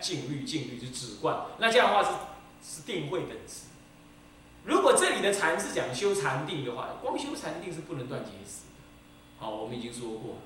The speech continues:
必须有慧观，起慧观，对不对？所以慧观在第四句。照理心玄静。也就是说，我们修禅定，为了要断结使，而在禅定当中，应该以智慧观察，照理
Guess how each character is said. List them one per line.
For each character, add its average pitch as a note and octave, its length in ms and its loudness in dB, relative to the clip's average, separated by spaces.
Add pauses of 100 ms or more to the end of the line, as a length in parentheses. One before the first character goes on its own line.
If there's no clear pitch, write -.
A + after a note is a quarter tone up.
(220)
必 G3 120 -4
须 F3+ 180 -4
有 - 240 -2
慧 D#3 200 2
观， B2 220 -2 (400)
起 - 240 -10
慧 D3+ 220 -4
观， B2+ 360 -4 (400)
对 D3 100 0
不 D3+ 60 6
对？ - 200 2
所 G#3 120 4
以 F3 100 6
慧 A3 160 4
观 E3+ 180 2
在 D#3+ 80 2
第 D3+ 160 -4
四 C3 220 -8
句。 - 240 -14 (360)
照 C#3 640 10
理 - 160 -6
心 E3 280 -2
玄 B2 280 -6
静。 C#3 200 -6 (360)
也 - 140 12
就 F#4 80 6
是 F#4 160 4
说， F4 320 10
我 A3 200 12
们 C4+ 120 8
修 E4+ 320 8
禅 A3 360 10
定， B3 320 6
为 D4 180 10
了 A3 40 8
要 A3 180 12
断 A#3+ 240 8
结 D#3+ 260 4
使， - 260 0 (240)
而 C4+ 120 10
在 D#4+ 200 10
禅 G#3+ 340 10
定 D4 220 4
当 C#4+ 240 6
中， C4+ 420 6
应 D4+ 540 0
该 C#4 440 6
以 D#3+ 280 -4
智 A3+ 520 0
慧 F3 440 4
观 G3 260 6
察， A2+ 420 -2
照 A#3+ 440 10
理 D#3+ 80 2